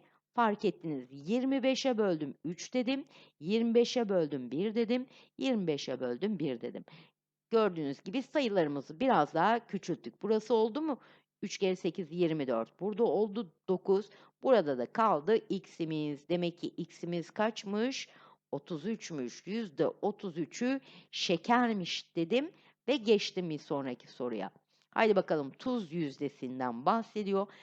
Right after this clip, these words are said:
Hemen kurdum buraya yüzde tuz dedim ve karşısına dedim ki ağırlık. Şimdi başlayalım okumaya. Tuz oranı yüzde kırk olan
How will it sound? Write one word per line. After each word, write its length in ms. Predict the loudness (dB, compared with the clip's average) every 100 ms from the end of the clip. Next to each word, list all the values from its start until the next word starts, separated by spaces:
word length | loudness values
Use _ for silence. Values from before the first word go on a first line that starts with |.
| -20 -8
Hemen 360 | -4 -2 -2
kurdum 400 | -4 -6 -4 -4
buraya 360 | -2 0 2 0 -4 -10
yüzde 600 | -6 -6 -2 -2 -2 -8
tuz 360 | -8 -6 -2 0
dedim 380 | 2 2 0 -2 -16 -14 -6
ve 100 | -4
karşısına 640 | 0 2 2 -2 -8 -4
dedim 280 | -2 -2 -2
ki 360 | -4 -4 -4 -4 -10 _ _
ağırlık. 760 | -2 0 -2 -4 -6 -10 -20 -20 _
Şimdi 560 | -8 -6 -2 -2 -2 2
başlayalım 640 | 2 0 -2 -2 0 -4 -6
okumaya. 520 | -8 -6 -4 -4 -6 -10 -20 -20 _
Tuz 280 | -2 -2 -2 2
oranı 320 | 4 4 2
yüzde 400 | -2 -2 0 -2
kırk 340 | -2 -4 -2
olan 320 | 0 2 0